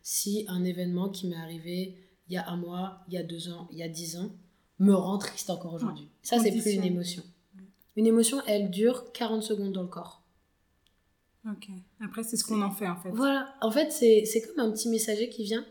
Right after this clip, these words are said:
Speaker 1: qui toque à la porte et qui dit, « Oula, ça,
Speaker 2: Ouais.
Speaker 1: ça m'a rendu triste. Ah, ça, ça m'énerve. » Et en fait, t'as juste à ouvrir la porte et dire, « Ok, ça, ça m'énerve. Merci. Je prends l'information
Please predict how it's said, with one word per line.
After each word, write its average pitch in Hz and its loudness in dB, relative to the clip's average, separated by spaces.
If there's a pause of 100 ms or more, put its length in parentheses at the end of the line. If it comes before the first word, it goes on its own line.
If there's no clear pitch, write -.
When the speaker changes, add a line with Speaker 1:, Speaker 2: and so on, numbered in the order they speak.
(160)
Speaker 1:
qui - -20
toque 233 -2
à 220 4
la 214 2
porte 233 -4
et 226 -2
qui 185 -8
dit, « 185 -8 (140)
Oula, 208 -2
ça, - -6
Speaker 2:
Ouais. 214 -4
Speaker 1:
ça 226 -4
m'a 208 -2
rendu 185 -4
triste. 190 -8
Ah, 220 -2
ça, 220 -2
ça 214 -2
m'énerve. » 180 -2 (760)
Et 220 4 (340)
en 208 2
fait, 320 0
t'as 208 4
juste 311 2
à 254 8
ouvrir 214 2
la 196 2
porte - -8
et 208 0
dire, « 220 0 (540)
Ok, 202 -4 (200)
ça, 220 -8
ça 220 -4
m'énerve. 180 -2 (140)
Merci. 185 -4 (680)
Je 165 -4
prends 240 2
l'information 190 -2